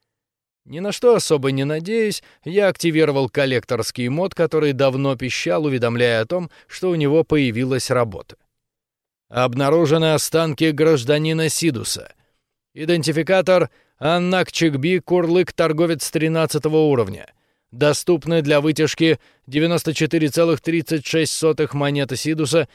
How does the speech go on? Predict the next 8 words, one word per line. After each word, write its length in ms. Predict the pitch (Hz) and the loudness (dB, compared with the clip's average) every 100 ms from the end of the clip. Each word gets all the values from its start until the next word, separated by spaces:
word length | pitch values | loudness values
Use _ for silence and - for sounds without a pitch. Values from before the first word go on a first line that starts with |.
| - | -6
генетические 720 | 143 170 143 156 156 - 165 | -2 -2 -2 -4 -2 -2 -2
модификации, 680 | 156 139 123 151 156 - 156 | 0 -2 -2 -2 -2 0 -2
улучшенное 760 | - 165 165 156 - 151 147 143 | 0 0 2 0 0 0 2 0
расширенное 680 | 143 - 156 139 139 135 | 0 0 0 2 0 0
зрение, 480 | 120 143 160 170 156 - - | 0 0 0 -2 -4 -6 -12
универсальный 840 | 147 165 160 156 - 165 160 170 165 | -4 0 2 2 0 0 0 0 0
мод 280 | 151 151 | 0 0
метаболизма. 760 | 156 151 151 151 143 107 95 - | -2 0 0 0 0 -2 -6 -14